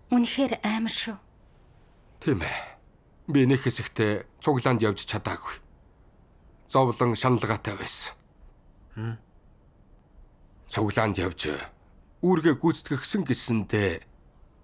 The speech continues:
Speaker 2: эхнэрийнхээ дарамтлахаа болохыг хүлээж, Бурханд залбиран энэ байдлаас гарах замыг нээж өгөхийг гуйсан. Дараа нь би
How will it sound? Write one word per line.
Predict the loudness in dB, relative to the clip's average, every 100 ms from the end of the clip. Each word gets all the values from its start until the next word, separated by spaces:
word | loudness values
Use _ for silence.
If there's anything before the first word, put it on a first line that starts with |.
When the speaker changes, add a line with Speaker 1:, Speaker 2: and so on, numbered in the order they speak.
| _ _ -2
Speaker 2:
эхнэрийнхээ | 0 4 4 4 2 0 2
дарамтлахаа | 0 0 -2 0
болохыг | 2 0 -2 -4
хүлээж, | -6 -6 -8 -10 -14 _ _ -20 -20 _ _ _ -20 -20 -20 _ -20 -20 -10 0
Бурханд | 0 2 0 2
залбиран | 2 2 0 2
энэ | 2 2
байдлаас | 0 -2 -6 -6 -8 -10 -4
гарах | -2 -2 0
замыг | 2 4
нээж | 4 2 0
өгөхийг | -2 -4 -4
гуйсан. | -8 -8 -8 -10 _ _ _ _ _ _ -20 -20 -20 -20 -20 -20 -20 _ _ -6
Дараа | 0 2 2
нь | 0 0
би | 0 -2